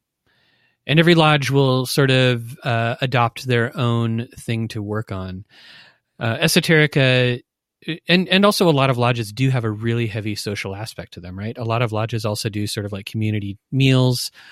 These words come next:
or they'll have a group dinner, a group meal once a month, um, uh, with their meetings. And, and that can be pretty important. That social aspect is pretty important. But, um,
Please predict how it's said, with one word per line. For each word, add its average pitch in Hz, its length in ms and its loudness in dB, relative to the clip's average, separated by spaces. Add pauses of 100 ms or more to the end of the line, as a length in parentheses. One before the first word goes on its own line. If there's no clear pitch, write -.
(300)
or 107 520 0
they'll 110 220 -2
have 107 520 -2
a 107 400 -4
group 120 400 0
dinner, 113 440 0
a 107 60 -2
group 113 240 -4
meal 110 260 0
once 104 240 -4
a 104 40 -4
month, 110 440 -4 (100)
um, 104 420 -6 (520)
uh, 104 140 -4 (340)
with 117 160 -6
their 104 120 -4
meetings. 123 600 0 (600)
And, 120 540 2
and 139 360 2
that 147 160 2
can 135 120 0
be 117 320 2
pretty 123 260 -2
important. 107 380 -2
That 113 140 -6
social 104 300 -6
aspect 98 360 -10
is - 100 -14
pretty 92 200 -10
important. 95 560 -12 (580)
But, 135 480 0 (100)
um, 123 580 2